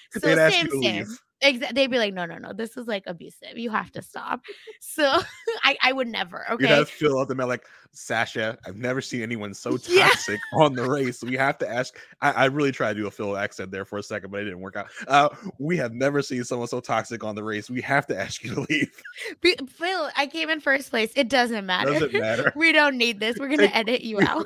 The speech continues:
Speaker 2: we will still give you your Expedia points, but we're gonna have to ask you to leave.
Speaker 1: Yeah, a hundred percent. That's me. Okay.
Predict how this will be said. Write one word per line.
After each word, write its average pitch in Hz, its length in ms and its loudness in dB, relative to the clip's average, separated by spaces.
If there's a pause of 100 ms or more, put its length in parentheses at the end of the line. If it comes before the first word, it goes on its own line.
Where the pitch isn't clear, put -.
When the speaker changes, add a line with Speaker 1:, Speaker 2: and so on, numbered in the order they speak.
(140)
Speaker 2:
we 196 120 4
will 202 80 8
still 247 240 -2
give 202 180 -2
you 170 80 -4
your 143 160 0
Expedia 123 500 -2
points, 117 380 -8
but 147 80 -4
we're 127 120 0
gonna 147 160 -4
have 135 100 -6
to 101 120 -6
ask 110 200 -6
you 139 80 -8
to 156 240 -4
leave. 117 320 -6 (1400)
Speaker 1:
Yeah, 285 260 0 (120)
a 320 160 2
hundred 302 320 2
percent. 247 480 -2
That's 226 300 -2
me. 202 240 -10
Okay. 247 320 -6